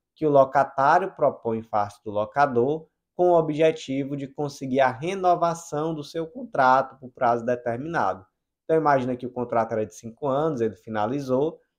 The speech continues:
e aí se propõe essa ação com o objetivo de compelir o proprietário, né, que é o locador, a renovar esse contrato, mesmo que contra a sua vontade. E aí existem especificidades em relação a isso.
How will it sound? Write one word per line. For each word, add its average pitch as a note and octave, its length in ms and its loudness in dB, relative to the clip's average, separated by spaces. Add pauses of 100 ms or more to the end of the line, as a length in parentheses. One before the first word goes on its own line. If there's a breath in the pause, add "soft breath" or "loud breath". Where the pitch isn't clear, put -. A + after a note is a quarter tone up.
(160)
e D#3+ 100 2
aí D3 120 6
se - 160 -12
propõe C3+ 540 0
essa C#3 240 0
ação B2+ 480 -4 (340)
com C#3 160 -2
o C#3+ 80 6
objetivo C3 460 2
de B2+ 100 -4
compelir F3+ 920 -2 (180)
o B3 120 -12
proprietário, D3 800 2
né, A#2+ 160 0
que A#2 140 -8
é G#2+ 40 2
o G#2+ 60 2
locador, A2+ 680 -2 (460)
a B2+ 460 4
renovar D3+ 680 2
esse - 160 -8
contrato, C#3+ 580 0
mesmo C#3+ 460 -4
que E3+ 160 -12
contra B2+ 420 -6
a - 20 0
sua D3 280 -6
vontade. B2 640 2 (420)
E D3+ 200 0
aí C3 260 2
existem C3+ 540 -2
especificidades C3 1120 0
em A2+ 100 -8
relação A#2+ 420 -8
a D3 140 0
isso. C3 420 -4